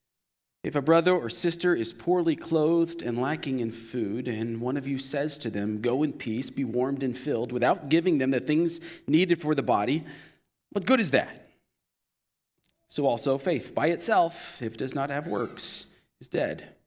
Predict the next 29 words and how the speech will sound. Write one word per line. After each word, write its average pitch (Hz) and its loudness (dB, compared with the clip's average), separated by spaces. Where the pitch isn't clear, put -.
But - -10
someone 104 -2
will 92 -6
say, 87 -4
'You 95 -6
have 156 -2
faith, - -4
and 85 -8
I 147 0
have 226 -4
works. - -4
Show 339 2
me 240 4
your 117 4
faith 98 0
apart 127 2
from 123 -2
your 113 4
works, 131 2
and 196 2
I 202 2
will 220 2
show 220 2
you 220 0
my 214 2
faith 233 0
by 233 2
my 139 6
works. 110 0